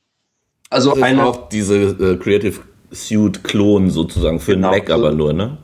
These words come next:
Speaker 1: Das ist ein ganz, ein sehr, sehr cooler Ansatz. Diese, d-, der Laden hat sich gedacht, „Komm, in dieser scheiß Creative Suite bewegt sich in den letzten Jahren irgendwie nicht so wirklich weltbewegend was. Die Interfaces, zumindest in meiner Version, sind ziemlich eklig.“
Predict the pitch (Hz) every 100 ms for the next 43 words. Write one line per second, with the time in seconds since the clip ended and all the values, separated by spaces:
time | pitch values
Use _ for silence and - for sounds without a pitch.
0 | - 143 147 - - - 135 139 156 -
1 | 131 143 143 135 135 139 117 - - 110
2 | 107 104 98 - 107 107 104 117 185 -
3 | _ _ _ - - 135 131 - 117 120
4 | - - 139 - _ - - - - -
5 | _ _ _ 135 135 127 - 165 170 123
6 | 135 151 - 127 104 127 131 131 127 110
7 | 113 - 117 107 107 123 127 127 131 117
8 | 117 127 - - 127 147 - 131 151 151
9 | 120 117 135 - 95 90 87 85 78 -
10 | - 151 156 135 127 135 - 135 131 -
11 | - 131 139 135 - 101 107 135 127 110
12 | 113 127 - 135 135 - - 156 135 -
13 | 113 - 208 -